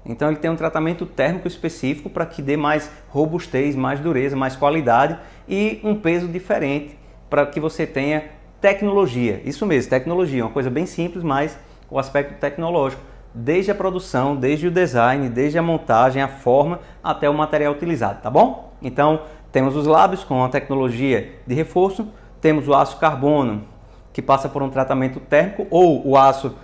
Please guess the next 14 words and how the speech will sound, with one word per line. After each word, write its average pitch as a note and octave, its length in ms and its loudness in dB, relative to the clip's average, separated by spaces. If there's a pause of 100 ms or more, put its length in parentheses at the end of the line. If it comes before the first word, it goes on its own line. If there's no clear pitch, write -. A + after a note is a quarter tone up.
(260)
ah, A#2 360 6
inoxidável, C3+ 800 2
que C#3 120 -2
é B2+ 40 0
um B2 80 0
outro C#3+ 200 0
material B2 420 2
que B2+ 100 -6
a B2+ 40 0
Mac B2 260 -2
Gar B2+ 160 6
usa C3+ 220 -2
também, C3 360 -2 (280)
ok? F#3+ 500 0